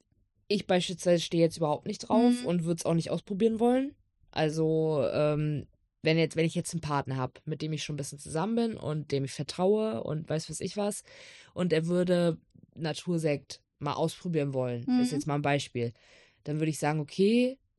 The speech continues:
Speaker 1: aber nur unter der Dusche beispielsweise,
Speaker 2: Mhm.
Speaker 1: ne? Äh, und auch nur unterhalb meines Gesichtsbereichs,
Speaker 2: Mhm.
Speaker 1: ne?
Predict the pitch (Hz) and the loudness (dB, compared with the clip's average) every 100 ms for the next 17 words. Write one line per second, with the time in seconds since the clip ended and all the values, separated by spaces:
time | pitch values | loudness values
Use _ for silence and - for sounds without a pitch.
0 | - 160 160 180 190 196 165 160 156 151 | -4 2 4 4 4 4 4 4 4 2
1 | 151 - 123 123 120 135 254 247 240 240 | -2 -4 -6 -6 -2 4 6 6 8 10
2 | 247 320 - _ 165 190 226 - - - | 8 6 0 _ 0 0 0 -6 -18 -20
3 | - _ - 160 156 156 151 160 - 160 | -20 _ -2 2 2 2 2 0 0 0
4 | 170 196 208 202 196 175 - - 190 180 | 0 2 4 4 4 2 -2 0 2 2
5 | 165 165 - 160 165 165 160 - 165 160 | 2 2 2 4 4 4 0 0 4 4
6 | - - 131 107 101 - 254 247 254 285 | 4 -2 -2 -2 -4 0 6 8 8 6
7 | 180 196 214 196 | 4 2 2 0